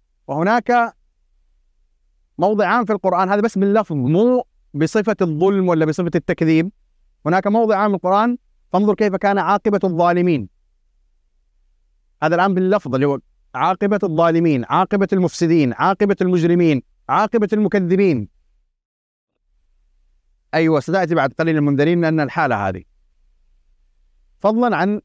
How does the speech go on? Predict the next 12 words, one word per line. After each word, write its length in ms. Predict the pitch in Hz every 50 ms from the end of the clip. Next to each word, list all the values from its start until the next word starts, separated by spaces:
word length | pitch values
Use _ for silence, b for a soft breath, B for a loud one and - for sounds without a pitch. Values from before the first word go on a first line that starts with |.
| -
ال-، 220 | 160 170 - - -
الأمور 360 | 156 156 151 151 190 202 165
الأخرى. 340 | - - - - 107 101 -
لذلك 440 | 139 165 175 233 262 214 196 180 202
الخلاصة 580 | 185 - 202 202 214 190 165 - 143 139 151 - _ _ _ _ _ _ _ _ _ _ _ _ _ _ _ _ _ _ _ _ _ _ _ _ _ _ -
أن 140 | 143 151 156
هذه 300 | 160 190 220 247 233 214
السنة 520 | 196 - - - 202 185 165 160 160 165 170 _ _ _ _ _ _ _ _ _ _ _ -
لا 180 | 147 160 196
يصلح 400 | 226 226 214 - 196 202 190 -
أن 100 | 175 170
تكون 420 | - 165 - 190 196 190 190 190